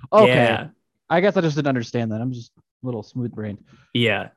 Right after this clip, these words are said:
Speaker 2: that's, yeah, this is when the exchange happened. Spike had no idea of, like, what was going on.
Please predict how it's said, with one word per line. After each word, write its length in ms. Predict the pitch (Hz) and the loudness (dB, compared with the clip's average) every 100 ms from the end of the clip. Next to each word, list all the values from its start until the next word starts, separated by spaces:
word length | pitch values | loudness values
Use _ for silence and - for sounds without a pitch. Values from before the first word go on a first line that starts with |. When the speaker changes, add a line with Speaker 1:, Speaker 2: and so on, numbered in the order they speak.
| - | -8
Speaker 2:
that's, 340 | 123 127 123 151 | -2 0 0 -2
yeah, 200 | 123 107 | 0 0
this 240 | 135 160 | 0 2
is 100 | 156 | 0
when 140 | 151 147 | 2 2
the 80 | 127 | 2
exchange 400 | 110 - 123 120 | 0 0 0 -2
happened. 200 | 98 - | -4 -6
Spike 280 | - 208 294 | 0 2 2
had 160 | 202 151 | 2 2
no 180 | 151 147 | 2 4
idea 520 | 135 131 143 139 117 | 2 2 4 4 4
of, 160 | 117 | 2
like, 220 | 120 113 110 | 0 -2 -2
what 280 | 117 120 101 | 0 0 0
was 140 | 110 | -2
going 300 | 113 101 95 | -2 -2 -4
on. 300 | 90 - | -6 -8